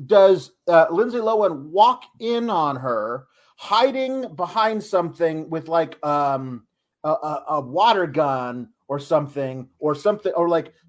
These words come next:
f-, pillows, like, in a little net, uh, over the place where her dad's gonna walk and, and say, "What are you doing?" "Oh, yeah, I set up a booby, a booby trap for my dad. I call it a parent trap." And everyone looks at the camera.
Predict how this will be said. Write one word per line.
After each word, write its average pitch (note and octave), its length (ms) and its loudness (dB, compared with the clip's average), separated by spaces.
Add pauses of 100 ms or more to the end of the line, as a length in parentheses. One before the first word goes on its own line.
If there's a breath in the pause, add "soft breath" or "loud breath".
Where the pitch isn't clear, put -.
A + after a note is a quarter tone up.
(120)
f-, - 320 -8 (180)
pillows, G3+ 640 4 (420)
like, F3+ 340 0
in G3+ 120 4
a G#3 60 2
little G#3 240 0
net, G3 480 -4 (680)
uh, D#3+ 60 -4 (120)
over G#3 260 2
the G3+ 100 0
place G#3+ 300 -6
where F3+ 120 -2
her F3+ 120 -4
dad's F#3+ 500 -6
gonna D#3 240 -4
walk D3+ 540 0 (360)
and, E3+ 380 -4
and E3 280 -4
say, E3 160 -4
"What D#3+ 320 -4
are C4 40 -4
you A#3 60 -6
doing?" A3 300 0 (240)
"Oh, G3 340 2
yeah, A3 180 -4
I F3+ 100 0
set C4+ 160 4
up A#3 100 0
a F3+ 60 -6
booby, F#3 520 -4 (120)
a D#3+ 140 0
booby G#3 220 -10
trap D#3+ 260 -4
for D3 100 -16
my C#3 140 -6
dad. D#3+ 300 -6 (120)
I F#3+ 80 -6
call A3+ 240 2
it D#3 60 0
a C3+ 40 -6
parent B3 440 -6
trap." - 400 -10 (360)
And B2+ 120 -12
everyone D3 260 -6
looks D#3 220 -6
at - 60 -20
the C3 60 -20
camera. A2+ 440 -12